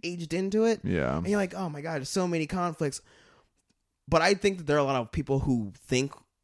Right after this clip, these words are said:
Speaker 1: on the right have good ideas, but they don't participate in politics because I don't deal, I don't, I don't wa-, I don't wanna muddy my hands. I was like, "But you can't keep ex-, having great ideas that you won't tell the person."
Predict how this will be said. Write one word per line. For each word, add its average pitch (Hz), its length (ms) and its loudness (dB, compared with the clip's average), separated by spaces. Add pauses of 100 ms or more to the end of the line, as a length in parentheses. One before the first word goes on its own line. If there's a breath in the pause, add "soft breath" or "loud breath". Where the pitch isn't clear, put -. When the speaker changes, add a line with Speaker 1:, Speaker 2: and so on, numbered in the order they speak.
(920)
Speaker 1:
on 131 160 0
the 120 100 0
right 117 420 0
have 131 240 -4
good 131 140 0
ideas, 123 460 2
but - 120 -8
they 113 100 0
don't 117 180 0
participate 117 440 -6
in 98 60 -12
politics 110 400 -6
because 107 220 -8
I 131 40 2
don't 110 160 -4
deal, 107 260 -4
I 107 60 -4
don't, 104 180 -6
I 101 60 -8
don't 98 160 -12
wa-, 87 160 -10
I 104 380 -6
don't 131 100 2
wanna 113 140 0
muddy 110 260 2
my 101 160 -2
hands. 110 380 0
I 113 40 2
was 117 80 0
like, 131 120 -6
"But 147 140 -4
you - 60 -8
can't 196 240 -2
keep - 360 -10
ex-, - 220 -4
having 156 360 0
great 135 280 -2
ideas 123 460 2
that 110 220 -8
you 131 80 0
won't 117 320 0
tell 131 220 2
the 104 80 -10
person." 120 400 -2